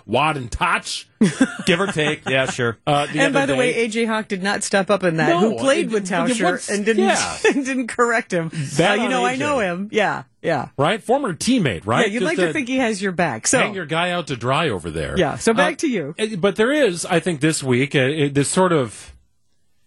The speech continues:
Speaker 1: conspiracy theory as to why things have not yet materialized between the Packers and Jets. And Charles Robinson spoke about that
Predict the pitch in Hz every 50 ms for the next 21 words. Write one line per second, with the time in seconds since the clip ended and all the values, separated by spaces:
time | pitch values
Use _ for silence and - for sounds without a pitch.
0 | _ _ - - 190 190 175 131 - - - 196 220 240 220 175 135 - 151 135
1 | 113 - - 127 113 101 104 127 147 135 123 123 - - 143 131 113 110 127 135
2 | 139 139 143 143 147 143 135 - - - 151 151 151 151 143 127 - 139 120 113
3 | 127 127 139 - 120 127 120 107 120 101 - - 226 262 262 196 127 101 98 92
4 | 98 107 117 - - 123 - - 127 120 117 113 - 113 117 113 101 - 120 117
5 | 117 110 - - - 147 123 120 120 117 - 214 226 139 - - 123 113 - 208
6 | 269 262 170 151 156 151 - - 135 110 - - 170 190 196 - 156 120 110 98
7 | 98 - 107 98 98 101 -